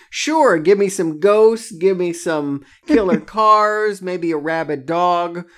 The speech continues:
but give me a Nazi and an American teen that idolizes him. It's hot button stuff. I've gotta say, when I read Different Seasons, this was the story that stuck out for me. This was the one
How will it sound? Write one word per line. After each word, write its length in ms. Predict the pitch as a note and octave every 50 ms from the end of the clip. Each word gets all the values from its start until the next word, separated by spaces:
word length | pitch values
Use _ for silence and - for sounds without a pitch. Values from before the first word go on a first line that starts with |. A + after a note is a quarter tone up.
| _ _ _ -
but 220 | E3+ E3 D3+ C3+
give 200 | C#3 G3+ B3+ A#3+
me 160 | B3 B3 A3+
a 100 | G3+ F#3
Nazi 720 | E3+ E3 E3 E3+ F3+ F#3+ G#3 G3+ - - A3+ G#3+ G#3+ G#3 G3+
and 140 | F3 E3
an 80 | D#3 D3
American 560 | D3 D3 D3+ D#3+ F3+ F#3+ F#3 - G3 F3 E3
teen 300 | E3 - F3+ F3 F3 E3
that 120 | D3 B2+ B2
idolizes 760 | B2+ C3+ D#3+ E3+ F#3 F#3+ F#3+ F#3+ G3 G3+ G3+ G#3 A3 F#3+
him. 360 | G3+ G#3+ G#3 G#3 G#3+ A3 A3 G#3+
It's 200 | - F#3+ F#3 -
hot 280 | - - C4 D4+ A3+ F#3
button 280 | G#3 G3 E3 G3+ F#3+ F3+
stuff. 400 | - - G3 D#3+ B2+ A2+ - -
I've 240 | - G3+ C4+ D4+ -
gotta 220 | E4 D#4 C#4 A#3
say, 440 | - - - B3+ A#3 G#3 F3+ E3+ E3
when 220 | D3 D3+ F3+ F3+
I 140 | G3+ A#3+ C4+
read 280 | B3+ A#3+ C4+ C4 A#3 F#3+
Different 360 | F#3+ G3 F3+ F3+ E3 D#3 -
Seasons, 540 | - E3 D#3 D3+ C#3 D3+ D3 C#3 C3 C3 C3
this 200 | D#3+ G#3 G#3 G#3
was 200 | G#3+ G3 E3+ E3
the 100 | D#3+ D3
story 320 | - - E3+ D#3 D3 C#3+
that 160 | C3 C3 B2
stuck 240 | - - C#3+ B2+ B2+
out 280 | C3+ A#2+ A#2 - - -
for 120 | - A2
me. 200 | G#2+ B1+ A#1 A#1+ -
This 220 | - D#3+ F#3+ F#3+ F#3+
was 180 | A3+ G#3+ F#3
the 80 | F3 E3+
one 480 | D#3+ D3+ D3 D3+ D3 C#3 C#3 C#3 C#3